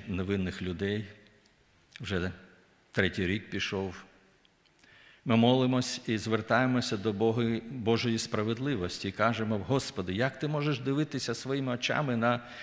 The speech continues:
ці преступлення, які є?»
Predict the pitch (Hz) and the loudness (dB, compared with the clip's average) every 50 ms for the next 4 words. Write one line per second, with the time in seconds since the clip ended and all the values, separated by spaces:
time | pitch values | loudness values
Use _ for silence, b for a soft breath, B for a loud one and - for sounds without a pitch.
0 | B B B B B B B - - 139 139 - - - 117 - - - - - | B B B B B B B -2 2 2 2 2 0 -6 -10 -10 -12 -16 -20 -20
1 | - - - _ _ _ _ _ _ - - 127 - - - 139 - 151 156 165 | -20 -20 -20 _ _ _ _ _ _ 0 2 2 2 2 0 0 2 4 4 4
2 | 156 135 117 104 101 98 92 - - 101 98 98 90 80 76 | 4 4 4 2 2 0 0 -2 -2 -2 -2 0 -2 -2 -4